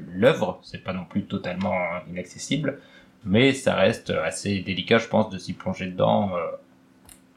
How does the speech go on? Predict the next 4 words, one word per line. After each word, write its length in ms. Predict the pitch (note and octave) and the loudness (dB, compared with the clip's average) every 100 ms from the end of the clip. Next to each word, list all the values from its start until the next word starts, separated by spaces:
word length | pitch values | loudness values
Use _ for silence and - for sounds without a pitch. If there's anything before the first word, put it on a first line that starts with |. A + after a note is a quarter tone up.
| _ _ _ _ - _ | _ _ _ _ -20 _
sans, 680 | - - - - G#2 G2+ - E2 - - _ _ _ _ _ - | -18 -16 -14 -6 -2 -2 -2 -10 -12 -18 _ _ _ _ _ -20
sans 460 | - - G#2+ G2 | -14 0 0 2
être 180 | G2 - | -4 -8
prévenu. 720 | - G#2+ G2+ G2 - - - | -2 0 0 -2 -4 -10 -20